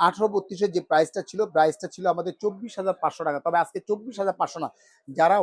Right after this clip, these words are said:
অর্ডার করবে কোম্পানির পক্ষ থেকে দুই হাজার টাকা, তিন হাজার, ছয় হাজার টাকা ক্যাশব্যাক পাবেন। Only পড়বে মাত্র আঠারো হাজার পাঁচশো হলে কিন্তু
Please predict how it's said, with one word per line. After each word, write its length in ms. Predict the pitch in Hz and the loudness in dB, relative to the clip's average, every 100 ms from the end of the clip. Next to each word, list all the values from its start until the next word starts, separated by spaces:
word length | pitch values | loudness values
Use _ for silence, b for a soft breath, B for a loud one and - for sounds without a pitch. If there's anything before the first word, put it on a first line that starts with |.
| 131 | 4
অর্ডার 200 | 156 185 196 | 4 4 0
করবে 160 | 202 160 - | -2 -4 -4
কোম্পানির 340 | 175 185 190 - | -4 -4 -4 -4
পক্ষ 160 | 160 - 190 | -4 -4 -6
থেকে 140 | 190 143 | -6 0
দুই 80 | 170 | 2
হাজার 160 | 185 190 | 2 0
টাকা, 120 | 185 185 | -2 -2
তিন 80 | 196 | -2
হাজার, 120 | 180 147 - | -2 -2 0
ছয় 220 | 208 214 185 | 4 4 4
হাজার 180 | 202 190 | 2 2
টাকা 120 | 196 175 | 0 0
ক্যাশব্যাক 320 | 180 160 156 151 | 0 0 -2 -4
পাবেন। 180 | 143 - - _ _ - | -6 -6 -16 _ _ 2
Only 280 | 185 208 214 | 4 4 -2
পড়বে 180 | 208 190 190 | 0 0 2
মাত্র 140 | 180 185 156 | 0 0 -2
আঠারো 200 | 151 175 185 | 0 2 4
হাজার 160 | 185 - | 2 0
পাঁচশো 220 | 156 - | -4 -2
হলে 120 | 185 185 | -6 -6
কিন্তু 140 | 180 | -8